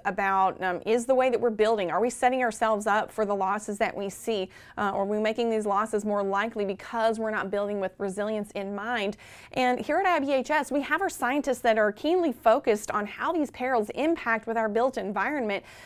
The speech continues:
But it's not just the work that we're doing here at I B H S. It also requires the works of, of nonprofits, uh, those in the finance industry, uh, local policymakers, uh, national policymakers across the globe, uh, for their respective countries.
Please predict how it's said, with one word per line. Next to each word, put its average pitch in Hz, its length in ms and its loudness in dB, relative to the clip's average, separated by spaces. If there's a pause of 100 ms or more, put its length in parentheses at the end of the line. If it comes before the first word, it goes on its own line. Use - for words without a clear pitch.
(120)
But 294 220 4
it's 269 180 -2
not 262 320 -2
just 247 380 -2
the 277 80 2
work 240 240 2
that 240 100 0
we're 254 220 2
doing 233 260 0
here 226 200 0
at 202 120 -2
I 208 140 -2
B 214 80 -4 (140)
H 202 120 -4
S. 277 240 -2
It 202 120 -4
also 202 220 -4
requires 208 380 -2
the 208 80 -2
works 202 300 0
of, 196 160 -6 (240)
of 208 140 0
nonprofits, 214 840 0 (240)
uh, 196 160 0
those 226 240 4
in 269 80 -2
the 262 80 0
finance 262 480 -4
industry, 202 560 -2 (180)
uh, 202 140 -2
local 214 260 2 (200)
policymakers, 214 920 2
uh, 202 100 0
national 302 420 -2
policymakers 214 800 0
across 233 340 -2
the 233 80 0
globe, 226 540 4 (240)
uh, 220 140 0
for 240 100 0
their 240 120 2
respective 233 400 -2
countries. 254 440 0